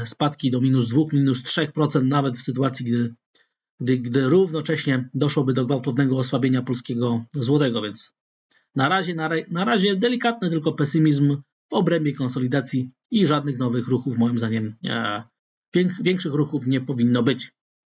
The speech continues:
No i oczywiście patrzymy na Bitcoina, czy te poziomy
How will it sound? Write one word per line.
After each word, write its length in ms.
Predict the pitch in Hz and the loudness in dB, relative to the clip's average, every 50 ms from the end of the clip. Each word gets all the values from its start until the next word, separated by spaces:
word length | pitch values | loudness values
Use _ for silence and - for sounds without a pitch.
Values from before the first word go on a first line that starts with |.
| _ _ _ _ _ _ _ _ _ _ _ _ _ _ | _ _ _ _ _ _ _ _ _ _ _ _ _ _
No 160 | 196 214 208 202 | 0 2 2 4
i 100 | 202 190 | 4 4
oczywiście 340 | 185 185 180 - - - | 4 2 0 0 0 0
patrzymy 340 | 143 156 143 - - 151 147 | 0 0 0 0 2 2 2
na 100 | 139 135 | 2 2
Bitcoina, 540 | 120 127 123 127 175 170 151 143 135 127 131 - - - _ _ _ _ _ | 0 -2 -2 2 2 2 2 2 0 -2 -6 -12 -18 -20 _ _ _ _ _
czy 320 | - - 202 202 196 202 - _ _ _ _ _ _ _ _ _ _ | -2 0 0 0 0 -6 -14 _ _ _ _ _ _ _ _ _ _
te 400 | - 151 147 151 147 147 - - _ | 2 2 4 2 2 -2 -6 -4 _
poziomy 440 | 160 135 143 147 131 135 127 123 | 0 2 2 2 0 0 -2 -4